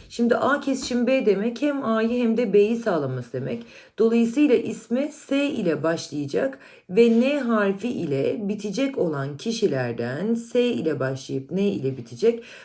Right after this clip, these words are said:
Fakat bunun C'den farkı istenmiş. C kümesi isminde İ olanlar, e, biz C'yi istemiyoruz. Dolayısıyla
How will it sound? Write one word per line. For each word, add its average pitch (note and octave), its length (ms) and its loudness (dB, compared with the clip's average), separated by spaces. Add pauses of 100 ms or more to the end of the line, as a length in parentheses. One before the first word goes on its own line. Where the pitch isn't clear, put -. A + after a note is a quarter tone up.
Fakat A#3+ 400 0
bunun A#3 420 0
C'den B3 520 2
farkı A3+ 380 2
istenmiş. C3 560 -6 (380)
C C#4+ 260 2
kümesi B3 540 -2
isminde A#3 560 0
İ C4+ 340 0
olanlar, C3+ 600 -2 (320)
e, F3+ 180 -2
biz C#4+ 340 0 (460)
C'yi A#3 460 0
istemiyoruz. A#3 720 -2
Dolayısıyla F3+ 880 -2